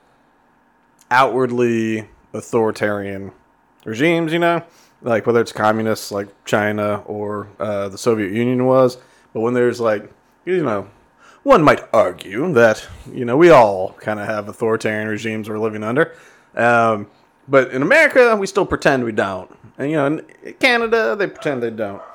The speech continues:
And somebody's here. Um, England, yeah, a lot of Western nations, we pretend like democracy means something, representative republic means something,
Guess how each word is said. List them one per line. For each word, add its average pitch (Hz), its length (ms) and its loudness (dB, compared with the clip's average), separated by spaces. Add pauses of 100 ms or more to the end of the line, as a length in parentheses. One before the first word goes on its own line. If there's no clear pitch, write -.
(260)
And 123 280 -10 (380)
somebody's - 320 -8
here. 113 120 -12 (440)
Um, 117 640 4 (460)
England, 185 380 2
yeah, 214 220 2
a - 40 -8
lot 330 180 8
of 262 100 4
Western 196 320 2
nations, 120 640 -2
we 170 200 -2
pretend 151 600 0
like 120 240 2 (580)
democracy 123 640 2
means 113 320 -4
something, 113 680 -4
representative 113 640 -4
republic 113 440 -4
means 113 260 -10
something, 110 440 -12